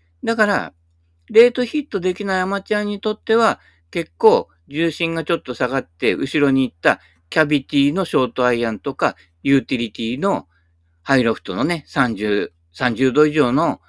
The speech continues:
ユーティリティですよ。あの辺使った方が、あー、なんか球が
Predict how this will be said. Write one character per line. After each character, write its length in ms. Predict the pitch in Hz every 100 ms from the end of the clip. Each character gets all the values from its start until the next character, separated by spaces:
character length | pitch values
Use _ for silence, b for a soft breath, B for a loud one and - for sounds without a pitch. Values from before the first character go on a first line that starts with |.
| b b -
ユ 140 | 120
ー 20 | 120
テ 80 | 143
ィ 20 |
リ 80 | 120
テ 100 | 110
ィ 40 |
で 100 | 90
す 100 | -
よ。 120 | 69 - _ _
あ 120 | - 143
の 100 | 156
辺 220 | 151 147
使 180 | - 147
っ 80 |
た 120 | - 147
方 140 | 143
が、 240 | 131 131
あ 40 | 139
ー、 20 |
な 100 | 131
ん 20 |
か 100 | 123
球 120 | 120 139
が 260 | 120 101